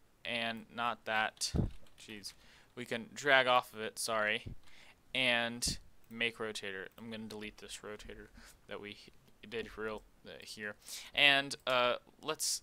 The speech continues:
let's, um, let's see, how do we wanna, how do we want to play this? Um, let's, let's drag back a while here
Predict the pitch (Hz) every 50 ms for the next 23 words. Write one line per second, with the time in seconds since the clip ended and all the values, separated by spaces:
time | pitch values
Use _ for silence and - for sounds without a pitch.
0 | - - 123 131 - - - - 123 120 117 113 113 113 110 - - - - -
1 | - - - - - - _ _ - - - - - - - - - 120 117 -
2 | - - 113 113 113 117 120 117 117 113 113 113 110 107 107 107 107 104 101 -
3 | - - - - - _ - - - - - 120 120 117 117 113 113 110 117 110
4 | 110 110 107 104 110 117 - - - - - - - - 110 110 107 107 104 101
5 | 104 101 101 - - - - - - - - - - - - 127 131 131 127 127
6 | 127 - - - - - - - - _ _ _ _ - _ _ _ _ _ _
7 | - - - - - - - _ _ - - - - - - - - - - 147
8 | - - - 147 170 165 - - - - 127 135 135 135 135 123 117 110 113 117
9 | 113 110 110 - - - - 120 120 110 107 107 107 107 107 107 107 110 110 -
10 | - - 110 107 107 107 113